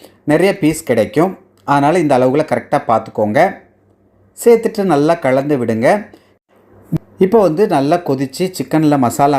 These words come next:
நல்லா கலந்துருச்சு. இந்த நேரத்துல காரத்துக்கு வந்து பச்சை மிளகாய் நான் ஒரு பதினஞ்சு பச்சை மிளகாய் சேர்த்துக்கிறேன். நீங்க வந்து காரத்துக்கு ஏத்த மாதிரி சேர்த்துக்கோங்க. உங்க மிளகாய் பொடி காரமா இருந்துச்சா கொஞ்சம் குறைச்சிக்கோங்க. ஒரு கிலோவுக்கு வந்து ஆறு பச்சை மிளகாய் கணக்குல வந்து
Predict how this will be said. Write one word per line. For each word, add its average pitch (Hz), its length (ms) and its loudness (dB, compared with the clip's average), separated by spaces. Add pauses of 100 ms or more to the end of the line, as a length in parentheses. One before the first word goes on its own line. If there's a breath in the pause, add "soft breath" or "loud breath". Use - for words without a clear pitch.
நல்லா 127 200 0 (100)
கலந்துருச்சு. 117 560 0 (680)
இந்த 220 200 6
நேரத்துல 185 360 2 (120)
காரத்துக்கு 170 460 0
வந்து 139 140 -2 (100)
பச்சை 139 240 -2
மிளகாய் 131 340 0
நான் 165 180 2
ஒரு 160 120 0 (100)
பதினஞ்சு 139 380 0
பச்சை 120 220 -4
மிளகாய் 143 300 0
சேர்த்துக்கிறேன். 123 560 -2 (420 loud breath)
நீங்க 214 180 4 (120)
வந்து 151 220 2 (180)
காரத்துக்கு 143 500 0
ஏத்த 135 200 -2
மாதிரி 139 180 0
சேர்த்துக்கோங்க. 123 640 0
உங்க 143 180 2
மிளகாய் 156 300 2
பொடி 143 240 -4
காரமா 131 340 2
இருந்துச்சா 117 340 -2
கொஞ்சம் 135 240 -2
குறைச்சிக்கோங்க. 113 600 0 (920 soft breath)
ஒரு 220 200 4
கிலோவுக்கு 202 420 0
வந்து 139 180 0 (120)
ஆறு 139 240 2
பச்சை 151 200 -4
மிளகாய் 143 260 -2
கணக்குல 127 380 -2
வந்து 104 220 -2